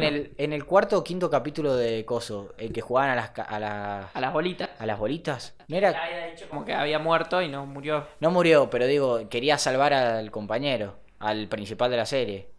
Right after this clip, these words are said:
Speaker 2: Sí, lo pre-, o sea,
Speaker 1: Sí.
Speaker 2: lo, lo salvó, pero a lo último nos descubrimos que es el malo.
Speaker 1: Claro.
Speaker 2: Como descubrimos al final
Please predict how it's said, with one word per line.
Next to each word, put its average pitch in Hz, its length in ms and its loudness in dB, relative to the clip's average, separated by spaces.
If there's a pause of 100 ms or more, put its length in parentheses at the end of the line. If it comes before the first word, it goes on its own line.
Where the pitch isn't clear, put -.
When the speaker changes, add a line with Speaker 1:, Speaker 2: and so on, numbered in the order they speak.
(160)
Speaker 2:
Sí, 302 300 -8
lo 143 160 -6
pre-, 147 200 -4
o 147 80 -2
sea, 170 180 4
Speaker 1:
Sí. - 220 4
Speaker 2:
lo, 156 80 2
lo 151 140 4
salvó, 214 380 6
pero 220 200 8
a 165 80 6
lo 151 140 4
último 170 380 0
nos 143 400 -2
descubrimos 156 440 -4
que 147 220 -4
es 147 40 -4
el 156 60 -6
malo. 170 300 4 (220)
Speaker 1:
Claro. 101 200 0
Speaker 2:
Como 170 280 4
descubrimos 156 640 0
al 143 100 -2
final 156 420 -2